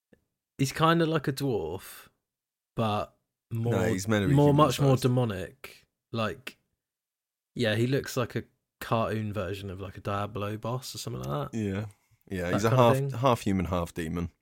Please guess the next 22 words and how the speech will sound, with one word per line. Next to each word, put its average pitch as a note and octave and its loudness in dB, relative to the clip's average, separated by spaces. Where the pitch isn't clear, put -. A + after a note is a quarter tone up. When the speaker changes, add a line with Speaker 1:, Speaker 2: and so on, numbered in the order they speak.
Speaker 1:
Half B2+ -2
human, A#2 -6
half, A#2 -6
he's C3+ -6
got F3+ -2
his C3+ -2
little C3+ -2
fists - -6
up G2+ -6
and A2+ -6
everything. C3+ -8
Speaker 2:
Yeah, B2+ -4
he's C3+ -6
ready G#2+ 2
for A#2+ -4
action, - -10
mate. D#2+ -4
I G#2+ 2
don't A2+ 4
take A2 -2
no G#2 0
nonsense. - -4